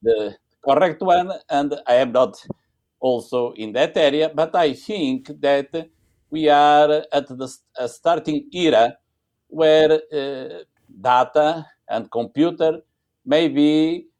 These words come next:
uh, an alternative language to mathematics. I mean, alternative in the sense they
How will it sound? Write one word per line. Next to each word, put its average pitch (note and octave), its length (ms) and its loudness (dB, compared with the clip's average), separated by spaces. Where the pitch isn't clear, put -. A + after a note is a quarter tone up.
uh, D3 200 -2
an C#3 80 -6
alternative C#3+ 840 -2
language A#2 640 -2
to B2 100 -8
mathematics. B2+ 840 -4
I B2+ 100 0
mean, C3+ 340 -4
alternative D#3 600 -4
in D3 140 0
the D3 60 -6
sense E3+ 340 -4
they C#3+ 200 -4